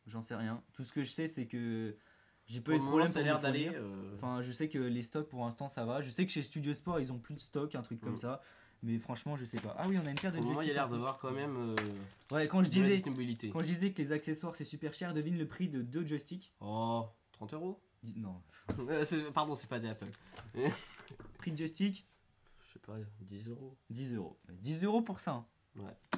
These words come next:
Speaker 1: Ça
Speaker 2: Un peu
Speaker 1: vaut,
Speaker 2: cher.
Speaker 1: ça vaut, ça vaut dix euros, hein, sur, sur AliExpress, hein. Euh, ensuite. <laughs>
Speaker 2: <laughs>
Speaker 1: Ensuite,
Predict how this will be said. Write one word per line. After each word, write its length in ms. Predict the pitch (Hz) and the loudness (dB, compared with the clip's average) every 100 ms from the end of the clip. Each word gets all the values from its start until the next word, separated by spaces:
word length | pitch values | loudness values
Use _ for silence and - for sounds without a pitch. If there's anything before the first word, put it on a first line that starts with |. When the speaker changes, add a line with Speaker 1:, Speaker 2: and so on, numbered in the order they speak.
| - - - 107 | -8 -10 -8 -8
Speaker 1:
Ça 180 | - 127 | -4 -2
Speaker 2:
Un 20 | |
peu 100 | 120 | 0
Speaker 1:
vaut, 40 | 135 | 0
Speaker 2:
cher. 180 | 143 139 - _ _ - | 0 -2 -8 _ _ -8
Speaker 1:
ça 160 | 123 | -4
vaut, 220 | 123 135 - | -2 -4 -8
ça 140 | - | -6
vaut 120 | 127 131 | -2 0
dix 220 | 151 147 | 0 0
euros, 240 | 117 95 | 0 -2
hein, 80 | 87 | -4
sur, 360 | - 110 95 95 | -6 -4 -4 -4
sur 140 | 101 | -4
AliExpress, 480 | 95 92 - - - | -2 -2 -6 -12 -12
hein. 100 | - - _ - - - - - 151 | -16 -18 _ -20 -20 -20 -20 -2 6
Euh, 220 | 156 151 - | 8 8 8
ensuite. 440 | 233 226 190 - _ - 117 | 8 8 2 -2 _ -12 -4
<laughs> 60 | - 175 120 127 120 139 | 4 4 4 0 0 4
Speaker 2:
<laughs> 600 | 156 160 110 104 180 - | 4 2 -2 -4 -8 0
Speaker 1:
Ensuite, 380 | 185 190 185 - | 2 4 4 2